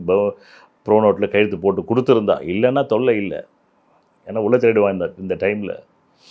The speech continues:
கடந்த பன்னெண்டு ஜூலையிலிருந்தே வரவுக்கு மீறி செலவு போயிட்டுருக்குங்க. தலையை வந்து சொரிஞ்சு சொரிஞ்சு எல்லா முடியை வந்து மொட்டை அடிக்கிற மாதிரியே ஆகிப்போச்சு. "ஏடுகுண்டலவாடா வெங்கட்ரமணா,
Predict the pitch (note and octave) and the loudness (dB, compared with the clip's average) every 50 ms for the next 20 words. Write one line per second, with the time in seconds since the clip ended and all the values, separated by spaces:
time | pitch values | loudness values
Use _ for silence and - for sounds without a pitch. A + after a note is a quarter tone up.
0 | - - - - - - - - - - - - - _ _ _ _ _ _ _ | -20 -20 -20 -20 -20 -20 -20 -20 -20 -20 -20 -20 -20 _ _ _ _ _ _ _
1 | _ _ D3+ D3+ D#3+ D#3+ - - E3 F3 G#3 G#3+ G#3+ G#3+ G#3 F#3+ F#3+ F#3 F3+ E3 | _ _ 4 4 6 6 6 6 6 6 6 6 6 6 8 8 8 8 8 8
2 | D#3 D#3 D3+ D3+ D3+ D#3 E3 C#3+ C3+ D3 E3 E3 D3 C#3+ C#3+ C3 C3+ C#3+ D3 - | 8 6 6 6 6 6 6 8 6 6 6 6 4 2 0 2 2 2 2 2
3 | - B2+ B2+ C#3 C#3 A#2 - A#2+ B2+ C3+ B2+ B2 G#2+ F#2+ F#2+ E2+ D2+ C#2+ C#2+ - | 2 4 6 6 6 6 6 4 4 4 2 0 -4 -4 -6 -8 -8 -10 -12 -14
4 | - - _ _ _ _ _ _ _ _ _ _ _ _ _ _ _ _ _ _ | -18 -20 _ _ _ _ _ _ _ _ _ _ _ _ _ _ _ _ _ _
5 | _ _ _ _ _ _ _ - G#2+ A#2+ C3+ D3 C#3+ C3 G#2 F#2+ F#2+ F#2+ A2 A#2+ | _ _ _ _ _ _ _ 2 4 4 4 4 4 2 2 2 -2 -4 -6 -6
6 | B2+ A#2 - A2+ A2+ B2+ C3 B2 A2 - - A2 A#2+ B2+ B2+ A#2+ G#2 F#2 G2 G#2+ | -8 -6 -4 -4 -4 -4 -6 -8 -8 -6 -4 -4 -4 -4 -2 0 0 0 2 4
7 | A2+ A#2 A#2 A#2 A2 G#2+ A#2+ B2+ C3+ B2+ G#2 F#2+ G2 G#2 A2 F#2+ F2+ F#2+ F#2+ C3+ | 4 4 4 2 0 -4 -4 -2 -2 0 0 -2 -2 -4 -4 -4 -4 -4 0 0
8 | C3 B2+ B2+ A2+ A2+ A2 A2+ A2 A2 G#2 G2+ G#2+ G#2 G#2 G#2 A2 A#2+ A2+ G2 G2 | 0 0 0 -2 -2 0 2 2 2 2 0 0 -2 -2 0 0 0 0 0 -2
9 | G2+ G2+ F#2+ F#2 - F2+ E2+ F#2 G2+ G#2+ G2+ G2+ G2 F#2+ F2+ F#2 F#2 F#2 F2+ F2+ | -4 -6 -8 -6 -8 -6 -4 -4 -2 -2 -2 0 0 -2 -2 0 0 -2 0 0
10 | F#2 F#2 F2 E2 E2+ F2 G2 E2 - E2+ E2+ F2 F2 | -2 -2 -2 -6 -6 -6 -8 -6 -6 -10 -10 -8 -8